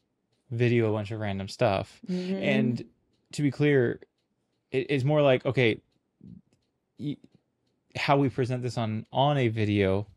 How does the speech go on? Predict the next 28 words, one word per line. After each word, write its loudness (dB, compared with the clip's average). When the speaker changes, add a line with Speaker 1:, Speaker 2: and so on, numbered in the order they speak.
Speaker 1:
needs -2
context. -6
It's 0
Speaker 2:
Yeah. 2
Speaker 1:
more 4
just 0
like, 2
okay, -2
that -4
we 2
need 2
more 0
context. -2
And 2
I 4
don't 2
even, 0
I 2
think 2
it's 2
more 4
of 2
a, -2
we 4
don't 2
realize 2
how -2
much -4